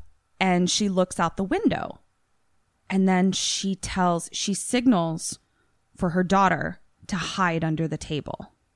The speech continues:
She opens the door, and out in the snow, 'cause it's super snowy, she sees three or four figures standing there with torches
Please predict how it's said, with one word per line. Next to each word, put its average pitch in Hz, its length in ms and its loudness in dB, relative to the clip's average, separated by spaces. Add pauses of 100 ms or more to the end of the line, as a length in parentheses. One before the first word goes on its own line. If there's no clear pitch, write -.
(260)
She - 360 -6
opens 233 420 0
the 277 100 -4
door, 208 540 -6 (1080)
and 196 180 -2 (180)
out 208 480 2 (140)
in 226 180 2
the 196 80 0
snow, 180 800 -4 (560)
'cause 175 160 -10
it's - 160 -10
super - 440 -4
snowy, - 500 -8 (400)
she - 280 -2
sees 196 680 -4 (260)
three 226 300 -2
or 233 80 0
four 175 680 -2 (320)
figures 165 520 -2
standing 160 480 -4
there 139 400 -8 (260)
with - 200 -10
torches - 840 -6